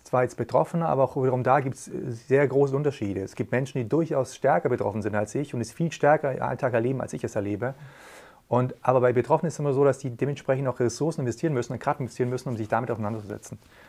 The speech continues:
Und deswegen würde ich niemals erwarten wollen, dass die wiederum die Aufgabe übernehmen, die eigentlich die gesamtgesellschaftliche Aufgabe ist. Das heißt, deswegen ist mein Appell auch gewesen, dass Menschen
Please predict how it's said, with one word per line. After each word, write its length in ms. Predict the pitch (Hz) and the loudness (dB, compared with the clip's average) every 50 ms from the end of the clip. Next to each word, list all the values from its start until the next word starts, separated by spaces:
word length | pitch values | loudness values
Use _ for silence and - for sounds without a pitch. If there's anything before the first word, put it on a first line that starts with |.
| - - - - - _ | -20 -20 -20 -20 -12 _
Und 60 | 107 107 | -2 -2
deswegen 360 | 120 117 - 143 139 139 135 | -2 0 0 0 0 2 2
würde 100 | 131 135 | 0 0
ich 60 | 120 | 0
niemals 380 | 127 143 170 170 160 151 - - | 0 0 2 2 0 0 0 0
erwarten 440 | 113 101 113 123 147 - 139 113 | 2 4 4 4 4 2 -2 0
wollen, 420 | 107 107 110 117 127 135 143 - - | 2 2 2 2 0 -2 -6 -6 -4
dass 240 | - 110 107 - - | -4 -4 -4 -4 -6
die 340 | 135 147 151 156 - - - _ _ | -6 -6 -4 -4 -6 -8 -12 _ _
wiederum 440 | 123 123 139 120 127 127 123 123 - - _ _ - | 0 2 2 4 2 0 -2 -4 -8 -14 _ _ -6
die 180 | 139 143 - | -4 -4 0
Aufgabe 320 | - 151 147 - - 123 117 | 0 -2 -2 -2 -4 -4 -4
übernehmen, 320 | 123 120 123 135 147 143 | -2 -2 -2 -2 -2 -2
die 160 | 127 127 - | -4 -4 -2
eigentlich 340 | - 120 127 147 135 - - | -2 0 0 -2 -4 -8 -8
die 160 | - 127 113 | -8 -6 -4
gesamtgesellschaftliche 760 | 110 120 107 117 123 131 - 120 135 - - 120 110 131 - | -4 -2 -2 -2 -2 -2 0 -2 -2 0 -2 -4 -4 -2 -2
Aufgabe 400 | 120 127 - - 117 98 92 98 | -2 -2 -2 -4 -4 -4 -4 -4
ist. 120 | 98 - - | -6 -6 -10
Das 140 | - - - | -10 -6 -6
heißt, 160 | 117 - - | -4 -2 -4
deswegen 240 | 123 - - 139 135 | -4 -2 -2 -4 -4
ist 100 | 123 - | -2 -2
mein 120 | 123 120 | -2 -2
Appell 280 | 117 113 - 127 127 139 | 0 0 0 2 2 2
auch 120 | 131 123 | 2 2
gewesen, 300 | - 127 110 123 127 123 | 0 -2 -2 -2 -2 -2
dass 160 | 123 113 - 120 | -4 -4 -2 -2
Menschen 400 | 117 120 139 135 - 151 147 | -2 -2 -2 -4 -6 -8 -10